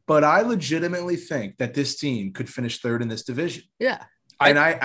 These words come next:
Speaker 1: I
Speaker 3: I don't think that's too far off to say.
Speaker 1: No, I think, I think they've, I think they're deep. I really do. I, not, like, as in goal scoring, but they don't really have a slouch. Like, I think their fourth line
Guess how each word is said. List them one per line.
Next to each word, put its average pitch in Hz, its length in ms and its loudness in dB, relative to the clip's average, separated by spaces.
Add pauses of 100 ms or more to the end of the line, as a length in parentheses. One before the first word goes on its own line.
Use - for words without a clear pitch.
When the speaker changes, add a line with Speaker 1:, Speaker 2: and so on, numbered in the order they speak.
(160)
Speaker 1:
I 151 60 4
Speaker 3:
I 147 40 6
don't 214 180 6
think 165 140 4
that's 131 220 2
too 123 160 0
far 113 240 -4
off 113 200 -8
to 117 100 -4
say. 120 300 -6
Speaker 1:
No, 185 420 -2
I 151 140 0
think, 196 420 -6
I 160 160 0
think 247 300 -6
they've, 160 280 -2 (320)
I 151 80 0
think 196 160 -6
they're 208 100 -2
deep. 190 420 -4 (160)
I 139 80 4
really 185 300 4
do. 196 240 -2
I, 123 260 2
not, 170 400 0
like, 208 220 -2
as 151 180 -4
in 143 260 -6
goal 135 240 2
scoring, 208 560 -6 (420)
but 180 160 2
they 190 80 4
don't 226 200 4
really 220 200 2
have 160 280 -2
a 139 40 -4
slouch. - 800 -4 (100)
Like, 147 300 2 (340)
I 170 120 0
think 226 240 -4
their 202 120 2
fourth 185 440 -2
line 220 380 -4